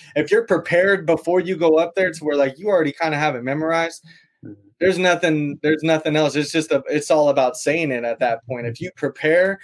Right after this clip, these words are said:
Speaker 1: it relieves your anxiety. If you go up there and you're not prepared and you're, "Ah, uh, I forgot, uh,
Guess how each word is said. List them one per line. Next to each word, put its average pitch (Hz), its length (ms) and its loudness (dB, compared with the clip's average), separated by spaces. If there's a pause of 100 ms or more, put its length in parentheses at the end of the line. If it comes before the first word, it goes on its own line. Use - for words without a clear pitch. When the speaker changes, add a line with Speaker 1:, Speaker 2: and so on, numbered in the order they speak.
(160)
Speaker 1:
it 147 240 2
relieves 151 500 2
your 131 80 0
anxiety. 123 640 -2
If 139 160 -12
you 185 120 -6
go 196 180 4
up 190 100 0
there 180 140 2
and 165 100 2
you're 170 80 4
not 175 240 0
prepared 190 420 0
and 135 140 -4
you're, 135 120 -6 (260)
"Ah, 131 420 2 (280)
uh, 147 160 2
I 135 80 2
forgot, 139 520 0
uh, 147 360 0